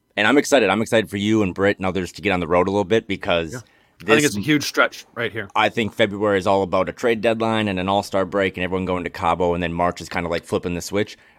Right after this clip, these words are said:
Speaker 1: I think January, historically, for this team and for every other team and every other season, January is the most interesting month of the N B A to me because that's when you really start to see how teams deal with the ebbs and flows, the adversity, all that stuff.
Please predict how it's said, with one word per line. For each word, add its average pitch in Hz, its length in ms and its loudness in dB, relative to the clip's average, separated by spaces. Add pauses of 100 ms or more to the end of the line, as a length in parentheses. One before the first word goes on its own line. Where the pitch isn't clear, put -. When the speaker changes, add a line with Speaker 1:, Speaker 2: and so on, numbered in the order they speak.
Speaker 1:
I 101 80 0
think 120 200 0
January, 95 800 -2
historically, 90 920 -2
for 85 160 -8
this 101 240 -4
team 101 340 -4
and 82 120 -8
for - 180 -8
every 98 200 0
other 95 140 -2
team 90 380 -4
and 85 100 -6
every 92 160 0
other 87 140 -4
season, 80 440 -6 (320)
January 117 380 2
is 87 100 -2
the 98 60 -6
most 95 240 -4
interesting 98 540 -4 (140)
month 90 420 -2 (160)
of 90 120 -2
the 85 120 -4
N 85 100 -6
B 80 120 -4
A 78 100 -2
to - 120 -12
me 101 220 -4 (320)
because 90 240 -4
that's 101 260 2
when 101 100 -2
you 80 140 -4
really 90 600 0
start 87 260 -2
to 85 100 -10
see 82 460 -8 (420)
how - 220 2
teams 90 340 -8
deal 82 560 -2
with 85 180 -4
the 85 140 -4
ebbs 80 160 -2
and 85 120 -8
flows, 85 280 -2
the 82 80 -6
adversity, 80 400 -4
all 76 140 0
that 73 180 -4
stuff. - 400 -6